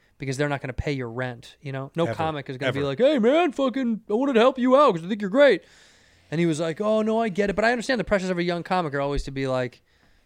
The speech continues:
Speaker 1: "You want the back of the room to laugh." And it's like, "Yeah, sure." But also, like, they're not gonna come see you on
Speaker 2: They
Speaker 1: the
Speaker 2: don't
Speaker 1: road.
Speaker 2: care.
Speaker 1: No.
Speaker 2: They actually want you to fail.
Speaker 1: Of course, yeah. They're more inclined to not laugh because then, in fact, most of the time, they will laugh at trash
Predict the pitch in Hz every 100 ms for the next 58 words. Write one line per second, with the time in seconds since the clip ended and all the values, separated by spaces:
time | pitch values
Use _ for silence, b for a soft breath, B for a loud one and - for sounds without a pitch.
0 | - 180 202 190 202 - 202 202 208 202
1 | 208 220 214 196 180 170 165 156 - 160
2 | 185 170 226 - 240 190 160 165 190 -
3 | 170 143 135 120 143 202 208 208 202 -
4 | 190 180 - - 196 196 156 127 123 147
5 | 143 123 120 127 - 110 87 - _ 151
6 | 151 127 - b b - 123 131 - 113
7 | 117 95 90 - 104 87 92 175 185 -
8 | 269 214 175 151 202 208 240 247 214 202
9 | 202 185 170 165 185 180 147 139 135 -
10 | 151 143 156 160 156 B B 175 170 190
11 | 180 202 220 190 180 160 - 170 170 254
12 | 202 156 143 - 220 185 143 147 -